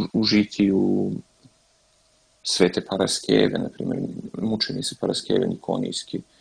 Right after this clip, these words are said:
nju muče, no, nju stavljaju, ri-, e, Rimljani na razne muke, ona je, e, bičovana, ona je spaljivana, s-, s-, sve to ostavlja prostora za, za, za, za neko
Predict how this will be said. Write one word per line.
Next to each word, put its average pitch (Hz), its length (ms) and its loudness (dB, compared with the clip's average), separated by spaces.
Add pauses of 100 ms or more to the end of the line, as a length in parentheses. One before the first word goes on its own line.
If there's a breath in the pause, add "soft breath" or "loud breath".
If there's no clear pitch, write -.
(240 soft breath)
nju 101 260 -4 (340)
muče, 107 520 0
no, 104 260 -2
nju 110 140 0
stavljaju, 104 680 2 (200)
ri-, 104 260 -2
e, 98 400 2 (100)
Rimljani 107 420 0
na 98 120 -4
razne 101 400 0
muke, 104 460 -4
ona - 220 -10
je, - 240 -10 (680 soft breath)
e, - 60 -8 (500)
bičovana, 98 760 -2
ona 104 160 -2
je 101 80 -4
spaljivana, 98 720 0
s-, - 160 -2 (100)
s-, - 200 0
sve 120 420 2
to 117 300 2 (1700 soft breath)
ostavlja 113 380 4
prostora 110 540 4
za, 107 260 0
za, 107 240 -2 (100)
za, 107 300 -4
za 110 180 -2
neko 104 340 -2